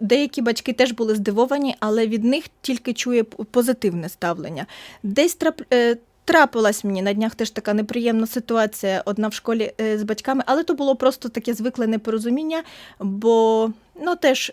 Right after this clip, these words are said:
е, хтось сприймує українців дуже-дуже-дуже добре, так? Але все одно, ну, ми знаємо, що це світ. Десь, десь хтось один трапиться, ну, на жаль. Але я хочу сказати, що маю тільки позитивне враження, що є, е, ш-,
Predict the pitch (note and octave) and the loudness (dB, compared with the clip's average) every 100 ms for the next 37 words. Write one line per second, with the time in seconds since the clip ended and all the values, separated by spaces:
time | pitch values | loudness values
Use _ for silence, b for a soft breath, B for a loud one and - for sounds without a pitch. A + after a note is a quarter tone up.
0 | _ G#3 G#3 G#3 - - E4+ - - C4 | _ -2 -2 -4 -6 2 2 0 0 4
1 | B3+ B3+ A#3+ A#3+ A#3+ A#3 A3+ G#3 B3+ B3+ | 6 6 4 4 2 2 0 -2 0 0
2 | G#3+ G#3 F#3+ F3+ F#3+ F#3 F3 D#3+ F#3+ C3 | 0 0 -2 -2 -2 -2 -4 -6 -6 -12
3 | B B B _ A3+ A#3+ - A3+ B3 A#3+ | B B B _ 0 0 0 2 4 2
4 | A#3 - C#4 C#4 F4 F#4+ D4 A#3+ G#3+ B | 0 0 2 2 4 4 4 0 -2 B
5 | B A3 B3 B3+ D4 B3+ A3+ A#3 - A3+ | B 2 2 4 4 4 2 0 -2 -4
6 | A3 G#3 F3 - F#3 A#3 C4+ - G3 G#3 | -4 -6 -8 -12 2 6 6 2 -4 4
7 | B3+ C#4+ - - A#3+ A#3 - G#3+ A#3 A3+ | 6 6 2 0 2 2 0 2 2 4
8 | A#3 A#3 G#3+ - G3 G#3+ - A#3 G#3 F#3+ | 2 2 -2 -2 -2 -4 -10 -8 -4 0
9 | G#3+ G#3 E3+ - B B B B _ A3 | 0 0 -4 -6 B B B B _ 6
10 | A3+ A#3 - G#3 C#4+ D#4 C4+ - C#4 C4+ | 6 4 2 2 2 2 -6 -4 -2 0
11 | B3+ A#3+ B3 A#3+ C#4 B3+ A#3+ A#3 A3+ F3 | 0 2 2 2 0 0 0 -2 -2 -6
12 | E3+ D#3 - - G3 F#3+ A3 - - - | -6 -8 -10 -10 -10 -10 -12 -14 -8 -4
13 | A#3 A3 G#3+ G#3+ B3+ - - - A3 G#3 | 0 0 0 2 0 0 -14 -10 -6 -6
14 | - | -8